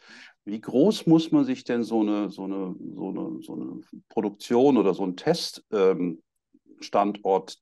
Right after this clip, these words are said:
denken? Äh, ist das eine große Fabrikhalle? Ist das eher auf, auf überschaubarem Raum unterzubringen?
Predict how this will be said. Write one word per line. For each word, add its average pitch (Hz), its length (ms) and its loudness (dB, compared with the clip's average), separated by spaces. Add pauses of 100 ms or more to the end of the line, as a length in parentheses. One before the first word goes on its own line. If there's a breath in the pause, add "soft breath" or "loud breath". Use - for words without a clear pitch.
(120)
denken? 92 1000 -4
Äh, 87 260 -6
ist - 200 -4
das - 180 -2
eine 101 80 -2
große 110 380 0
Fabrikhalle? 160 960 4
Ist - 260 -6
das - 380 -8
eher 101 560 4 (360)
auf, - 240 -14 (160)
auf - 160 -4
überschaubarem 151 760 2
Raum 139 300 2
unterzubringen? 151 960 -2